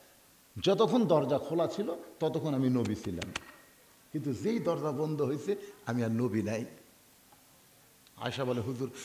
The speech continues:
তাহলে দরজা বন্ধ হয়ে গেল, আপনি কি হলেন?" "আমি এখন স্বামী, তুমি আমার বউ।" সুবহানাল্লাহ কবেন না? "আমি এখন স্বামী, তুমি আমার বিবি, আসো।" নবী যখন দুই হাত বাড়ায় দিছে, মা আয়েশা দৌড়ে এসে নবীর বুকের মধ্যে মাথা ঢুকায় বলতেছে, "আল্লাহ,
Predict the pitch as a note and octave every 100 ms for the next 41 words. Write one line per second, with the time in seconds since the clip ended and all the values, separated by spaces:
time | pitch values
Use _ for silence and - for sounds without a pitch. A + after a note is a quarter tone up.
0 | - E3 E3+ D#3+ F#3 E3 D3+ E3 D#3 C3
1 | C#3 C#3 B2 B2 B2 F3 B2 A2 G#2 -
2 | - - G#2 B2+ C3 C3 B2 - E3 A#3
3 | - - - A#2+ F#2+ F#2+ E2 G#2 D#2+ -
4 | - - - - - - - - - -
5 | - E3 F3 D#3+ D3 C#3+ - A2 B2+ -
6 | - - - - - - D#3 F#3 F3 F#3+
7 | - - G3 C4+ - F3 D3+ C3+ G#2+ F#2+
8 | G2 F2 - - A#2 - G2+ - - -
9 | - - - - - - - C3+ D3+ D3
10 | D3 C3+ D3 B2+ B2 C3+ C#3+ D3 D#3+ G3
11 | A3+ - - - D3 D#3+ D#3 C#3 F#3 F3
12 | E3 D#3+ E3 D#3 D#3+ A#2 G3 - F#3 E3
13 | D3 D3 C#3+ E3 B2+ C3+ D3 B2+ C3 C3+
14 | C#3+ C#3+ D#3+ B3 D4